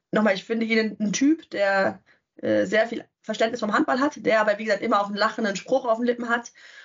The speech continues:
Und, ähm, ich glaube, das tut einfach der Mannschaft gut. Also das ist genau der Faktor, wo ich wirklich auch die Hoffnung habe, einfach genau nochmal dieses Potenzial, was jeder hat, dass jeder es einfach abruft in dem Turnier, wenn sie drankommt. Ähm, und das kann natürlich der extra Faktor sein, den er da auch, bin ich überzeugt, voll reingebracht hat.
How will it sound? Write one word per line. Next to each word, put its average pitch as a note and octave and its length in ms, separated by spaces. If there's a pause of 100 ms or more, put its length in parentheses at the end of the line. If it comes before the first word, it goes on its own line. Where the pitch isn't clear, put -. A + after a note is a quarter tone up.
(180)
Und, F#3+ 360
ähm, F#3+ 160
ich F#3 80
glaube, G3+ 160
das G#3+ 100
tut - 120
einfach G3+ 180
der G3 100
Mannschaft F#3 320
gut. G3+ 160
Also D#3+ 160
das F#3+ 160
ist A3+ 140
genau G#3 180
der G#3 140
Faktor, G#3 420
wo G3+ 80
ich G3 100
wirklich A3+ 320
auch F#3+ 300 (420)
die F#3 100
Hoffnung A#3+ 360
habe, A3 280
einfach A3 340
genau G3 220
nochmal G3+ 260
dieses F#3+ 640 (220)
Potenzial, G#3+ 540
was A#3 160
jeder F#3+ 220
hat, A3+ 200 (440)
dass F#3 160
jeder A#3 160
es A3+ 80
einfach - 180
abruft - 360
in E3+ 100
dem F#3 120
Turnier, G3+ 300
wenn G#3+ 80
sie F#3+ 80
drankommt. A3 640 (420)
Ähm, F#3 500
und F#3+ 100
das G3+ 140
kann C4 120
natürlich C4 180
der A#3+ 120
extra A#3 220
Faktor A#3+ 320
sein, D3 240
den D#3 100
er F3+ 100
da F3 120
auch, F3+ 300 (360)
bin A3+ 100
ich B3 60
überzeugt, A#3 420
voll G#3+ 100
reingebracht F3 500
hat. C#3+ 200